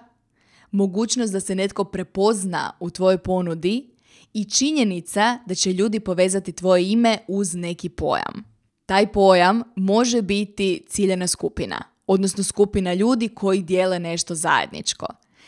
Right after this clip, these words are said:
Bilo da su to mali poduzetnici, roditelji dvogodišnjaka, kreativci, koučevi, sportaši, što god tvoja ciljana skupina bila. Na primjer, neki od vas vjerojatno znaju za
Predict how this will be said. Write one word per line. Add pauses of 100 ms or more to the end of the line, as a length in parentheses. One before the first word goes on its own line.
(140)
Bilo
da
su
to (140)
mali
poduzetnici, (200)
roditelji
dvogodišnjaka, (340)
kreativci, (200)
koučevi,
sportaši, (180)
što
god
tvoja
ciljana
skupina
bila. (540)
Na
primjer, (260)
neki
od
vas
vjerojatno
znaju
za